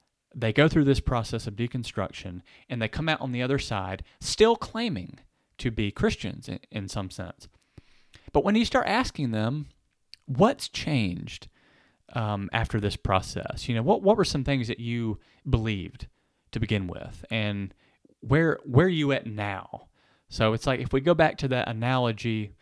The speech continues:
of the house, you know, what's, what's been the remodeling that's taken place? You know, what, what walls did you knock out, and,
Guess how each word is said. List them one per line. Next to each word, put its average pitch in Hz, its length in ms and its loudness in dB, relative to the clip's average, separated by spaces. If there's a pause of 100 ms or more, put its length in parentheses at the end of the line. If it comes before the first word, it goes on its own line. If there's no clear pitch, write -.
(360)
of 110 240 -4 (300)
the 113 140 -2
house, - 640 -2
you 110 100 -4
know, 98 300 -6 (240)
what's, 185 320 0
what's 175 240 -2
been 147 220 -2
the 120 80 -2
remodeling 101 800 0
that's - 200 -10
taken - 360 -6
place? - 520 -8
You 104 40 -6
know, 95 120 -6
what, 127 240 -2
what 147 180 0
walls 127 360 4
did 104 180 -4
you 98 80 -4
knock 98 280 -6
out, 95 340 -4
and, 92 260 -12